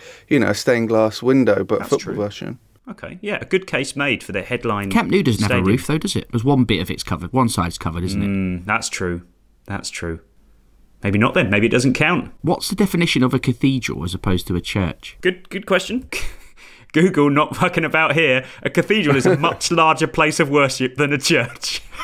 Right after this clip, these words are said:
Speaker 2: <laughs> Oh, it's run by a bishop.
Speaker 3: Okay.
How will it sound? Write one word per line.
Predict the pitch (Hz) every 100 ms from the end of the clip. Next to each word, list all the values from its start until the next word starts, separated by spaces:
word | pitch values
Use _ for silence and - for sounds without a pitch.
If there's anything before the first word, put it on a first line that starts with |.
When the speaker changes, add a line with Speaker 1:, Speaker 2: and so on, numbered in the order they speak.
| 110 -
Speaker 2:
<laughs> | 170 - 208 - - -
Oh, | 190
it's | 202
run | 175 226 226
by | 220
a | 208
bishop. | - 208 - 117 -
Speaker 3:
Okay. | 117 127 - 85 90